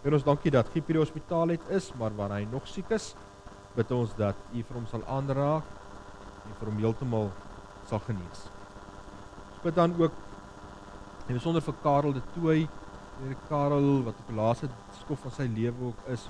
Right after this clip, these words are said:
God vir sy gesin, bemoedig hulle, vir hulle ook, bring vir hulle troos ook in baie, baie moeilike omstandighede. Ek dink, dink ook aan hom David Strauss, wat wat hoë ouderdom het en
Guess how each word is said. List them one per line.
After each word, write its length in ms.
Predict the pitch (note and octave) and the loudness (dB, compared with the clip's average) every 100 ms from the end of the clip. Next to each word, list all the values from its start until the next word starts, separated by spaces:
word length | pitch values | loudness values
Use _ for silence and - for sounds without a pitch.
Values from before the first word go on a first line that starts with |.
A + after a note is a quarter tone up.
| - | -14
God 100 | C#3 | -14
vir 80 | - | -12
sy 100 | - C#3 | -10 -8
gesin, 420 | - - D3+ D3 D3+ - - - - - - - - - - - - | -8 -2 -2 -2 -6 -12 -16 -16 -16 -16 -16 -16 -16 -16 -18 -18 -6
bemoedig 340 | C3 C3+ C#3 B2+ | 0 4 4 4
hulle, 240 | G#2 G2 - | 0 -2 -4
vir 80 | A2+ | -4
hulle 200 | G#2 G#2 G2 | -2 -4 -6
ook, 120 | G2+ - - - | -8 -10 -16 -10
bring 160 | C3 | -8
vir 140 | C3+ D3 | -6 -4
hulle 140 | C#3 A2 - | -2 -4 -4
troos 320 | C#3+ C3+ A2+ | 0 0 0
ook 160 | A2 G#2+ | -4 -8
in 100 | G#2+ G#2+ | -10 -6
baie, 260 | D3 D3 B2 | -4 -4 -4
baie 220 | G#2 G#2 | -2 -2
moeilike 640 | G2+ G2 G#2+ A2 G#2+ A2 G2+ - - - | -4 -4 -2 -2 0 -4 -4 -10 -14 -12
omstandighede. 640 | - A2+ G2 - - G2+ | -4 -2 -2 -6 -8 -6
Ek 60 | - | -4
dink, 120 | D#3+ - B2 | -4 -6 -2
dink 160 | D3 D#3+ | 0 0
ook 120 | D#3+ | 0
aan 80 | C#3+ | -2
hom 100 | A#2 | 4
David 260 | A#2+ A#2+ | 4 4
Strauss, 600 | - - F#3+ G#3+ G3+ - - - - - - G#2+ | -2 0 2 2 -2 -8 -12 -14 -16 -16 -14 -4
wat 200 | G#2+ A2 - - - - - - - | -2 -2 -4 -14 -16 -16 -16 -16 -10
wat 260 | G2 G2 - A#2+ | -8 -8 -10 0
hoë 180 | B2+ C#3+ | 4 4
ouderdom 420 | D3+ D#3+ D#3 D3+ | 4 0 0 0
het 400 | D3 D3 C#3+ - | 4 4 2 -2
en 80 | A2 | -6